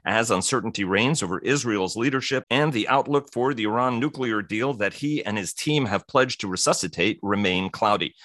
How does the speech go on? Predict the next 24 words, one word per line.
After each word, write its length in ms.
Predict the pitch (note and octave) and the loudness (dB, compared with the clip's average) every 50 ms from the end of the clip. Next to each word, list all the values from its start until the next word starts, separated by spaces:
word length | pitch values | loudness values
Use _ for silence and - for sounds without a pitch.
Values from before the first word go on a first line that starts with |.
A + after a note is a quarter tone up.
| - - - | -20 -8 0
Joining 300 | - B2 E3 F#3+ E3+ C3 | 4 4 4 4 4 2
us 140 | A2 - - | 0 0 0
today 240 | - G#2+ A#2+ D3 D#3 | 2 2 4 4 4
to 160 | - - D3 | 2 2 2
discuss 400 | B2 A2+ G2+ - - G#2+ - - | 2 2 2 2 2 2 4 4
all 100 | A#2 A#2 | 2 4
this 220 | G2+ G#2+ - - | 2 2 0 0
and 100 | G#2 F#2+ | 0 2
more 260 | F#2+ G#2 A2+ A2+ G2+ - | 4 4 4 4 4 2
are 160 | G2+ G#2+ A2+ | 0 0 0
Doctor 440 | G2+ F#2+ F#2+ G2 - - A2 G2+ F2 | 0 -2 -4 -4 -4 -4 -6 -6 -6
Patrick 420 | - - A#2 A2 - - F#2 - | -6 -6 -6 -6 -4 -6 -6 -2
Cronin, 380 | - - C3+ D3 E3 F3+ F#3+ - - - _ - | 0 2 4 4 4 2 -2 -4 -10 -16 _ -2
the 180 | G2 G#2 G2 - | 0 0 2 2
Asia 300 | B2 C#3+ C#3 C3+ A#2+ G2 | 2 2 2 2 0 -2
Pacific 420 | - - F2 - C3+ G2+ C#3 - | -2 -2 -4 -4 -2 -2 -2 -4
Security 480 | - - G#2+ - - A#2+ A#2+ A2+ G#2 G2 | -4 -4 -4 -4 -2 -2 -2 0 -2 -2
Chair 300 | - - G#2+ A2 A2 C3 | -4 -4 -4 -2 -2 -4
at 80 | A#2 - | -4 -6
the 80 | - | -4
Hudson 320 | - A2+ G#2+ - - G#2+ G#2+ | -2 -2 -2 0 -2 -2 -2
Institute 420 | G2 - - A2 - - F2+ E2+ - | -4 -4 -6 -6 -4 -4 -6 -4 0
think 180 | - C#3+ D3+ - | 0 0 0 2
tank, 260 | D#3 D3+ D#3 C#3+ | 2 2 2 0